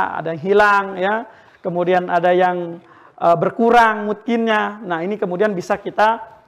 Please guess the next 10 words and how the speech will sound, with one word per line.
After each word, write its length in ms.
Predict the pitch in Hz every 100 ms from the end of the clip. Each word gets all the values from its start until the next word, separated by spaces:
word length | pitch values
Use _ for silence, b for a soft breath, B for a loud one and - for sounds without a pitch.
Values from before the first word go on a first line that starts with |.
| -
berikan 360 | 175 185 208
sistem 320 | 240 - 233
yang 120 | 202 175
sudah 200 | 180 170
berjalan 400 | 156 165 180 170
di 80 |
sekolah 320 | 147 165 156 -
kita, 240 | 147 139
insya 240 | 139 -
Allah. 160 | 135 135